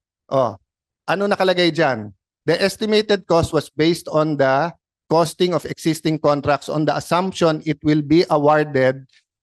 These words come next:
through another negotiated contract with the same contractor similar to the successful negotiation of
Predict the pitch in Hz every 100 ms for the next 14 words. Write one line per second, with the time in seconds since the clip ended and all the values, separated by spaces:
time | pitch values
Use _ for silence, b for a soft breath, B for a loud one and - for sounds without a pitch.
0 | _ 220 240 - 185 180 185 196 185 160
1 | 151 147 156 151 160 139 - 175 208 196
2 | 156 120 - - _ _ _ _ _ 147
3 | 254 262 196 185 - 196 226 226 220 175
4 | 147 151 143 - 143 143 - 214 214 208
5 | 185 180 - 165 160 220 240 - _ _
6 | _ - 165 - 175 - 196 196 - 196
7 | 165 156 151 160 156 - 170 - 135